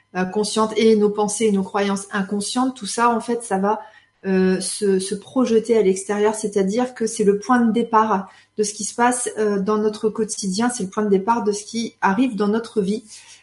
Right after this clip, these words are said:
Euh, donc, rien n'arrive par hasard. Euh, il n'y a pas des personnes ou des je sais pas quoi qui créent des choses dans notre existence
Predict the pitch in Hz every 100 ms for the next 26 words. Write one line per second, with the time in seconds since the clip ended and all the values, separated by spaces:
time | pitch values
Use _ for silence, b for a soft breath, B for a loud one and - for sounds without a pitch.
0 | B 196 190 190 190 185 185 180 180 180
1 | 175 175 175 - 196 220 220 - - 196
2 | 220 240 233 214 233 220 202 _ 208 190
3 | 190 196 220 247 226 190 B B B -
4 | 190 190 190 190 190 190 185 185 185 185
5 | 185 - - 220 214 220 220 233 196 208
6 | 202 202 196 - - _ _ _ _ -
7 | 226 226 - 254 226 208 202 202 208 220
8 | 220 220 240 226 214 190 - 247 220 214
9 | - 214 202 202 196 214 190 196 196 -
10 | 214 214